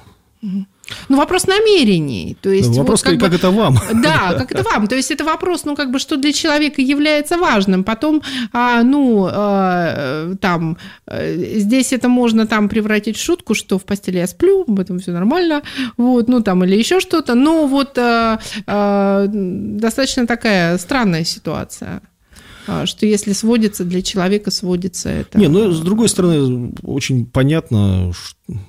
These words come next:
Speaker 2: в общем,
Speaker 1: Коротко,
Speaker 2: да,
Speaker 1: ясно,
Speaker 2: система
Speaker 1: всё по
Speaker 2: приоритетов,
Speaker 1: делу,
Speaker 2: да.
Speaker 1: да, всё.
Speaker 2: Опять, это важный вопрос, это не значит, что он не важен,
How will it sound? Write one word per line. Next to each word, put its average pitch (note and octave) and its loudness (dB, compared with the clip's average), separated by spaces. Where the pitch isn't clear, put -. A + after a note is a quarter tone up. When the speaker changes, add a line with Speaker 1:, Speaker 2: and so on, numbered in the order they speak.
Speaker 2:
в - -6
общем, E2+ -6
Speaker 1:
Коротко, A#4+ 0
Speaker 2:
да, C#4 4
Speaker 1:
ясно, C4+ 4
Speaker 2:
система F3+ 2
Speaker 1:
всё - 2
по - 0
Speaker 2:
приоритетов, G3 2
Speaker 1:
делу, G3 -4
Speaker 2:
да. G#3+ -4
Speaker 1:
да, G3+ 0
всё. - -10
Speaker 2:
Опять, D#3+ 0
это C#3+ 0
важный F3 2
вопрос, E3 0
это A#2+ -2
не A#2+ 2
значит, D3 -2
что - -4
он B2 2
не B2 4
важен, E2+ 0